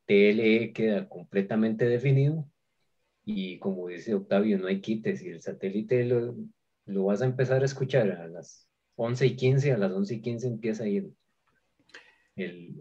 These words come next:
el ruidillo por, eso sí, definido el lugar donde estás, ¿verdad? Dichosamente las aplicaciones móviles, eh, ahora se actualizan y entonces donde vos estás, el G P S te dice, "Bueno, ya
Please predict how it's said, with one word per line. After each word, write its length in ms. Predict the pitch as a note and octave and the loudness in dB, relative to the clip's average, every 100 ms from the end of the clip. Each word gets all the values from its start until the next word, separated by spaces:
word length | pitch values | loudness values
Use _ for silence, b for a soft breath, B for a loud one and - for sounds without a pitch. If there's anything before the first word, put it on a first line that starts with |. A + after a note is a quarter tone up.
| D3+ | -14
el 200 | F#2+ E2+ - | -14 -14 -6
ruidillo 480 | G2+ G2+ G#2+ B2+ B2+ - | 0 2 2 0 -4 0
por, 320 | B2+ D3 C#3+ | 2 2 0
eso 300 | - A2+ F#2+ | -6 -4 -4
sí, 320 | - C3 G#2+ - | -2 0 0 -2
definido 800 | G2+ G2 G2+ F#2+ G2+ A#2 D3+ C#3+ - _ _ _ _ | -4 -2 -2 2 2 4 2 -2 -12 _ _ _ _
el 140 | - F#2+ | -10 -8
lugar 320 | F#2 F#2+ G2 | -4 -2 -2
donde 240 | A2 G2+ | -2 -4
estás, 320 | F2 - B2 G2+ | -4 -2 -2 -2
¿verdad? 420 | E2+ F#2 A2+ - _ _ _ _ _ _ - | -6 -2 -2 -4 _ _ _ _ _ _ -8
Dichosamente 680 | G#2 G2 F#2+ A2 A2 G#2+ B2 | -4 -2 0 2 2 2 2
las 160 | A#2 | 2
aplicaciones 600 | A#2 - B2 A#2 A#2+ B2 | 0 -2 -4 -4 -2 0
móviles, 640 | B2+ B2 C3 D3 D#3 - - | 2 2 2 2 0 -4 -6
eh, 240 | F#2+ F2 | -6 -6
ahora 380 | E2+ E2+ F2 F#2+ | -10 -10 -8 -6
se 120 | G2 | -6
actualizan 580 | G#2 - G2 G#2+ A2 C3+ | -4 0 0 0 0 0
y 60 | G2 | -2
entonces 440 | E2 F2 E2 G2+ | -6 -12 -10 -6
donde 280 | G2 F2 E2 | -6 -8 -10
vos 180 | E2+ G2 | -12 -10
estás, 380 | G2 A2+ A#2+ | -4 -2 -2
el 160 | B2+ - | -2 -6
G 160 | F#2 - | -12 -4
P 140 | G2+ | -4
S 140 | G2+ | -2
te 140 | G#2 F#2+ | -6 -6
dice, 240 | G2 G#2+ | -6 -6
"Bueno, 220 | F#2+ F2 | -8 -8
ya 280 | E2 E2 - | -12 -14 -16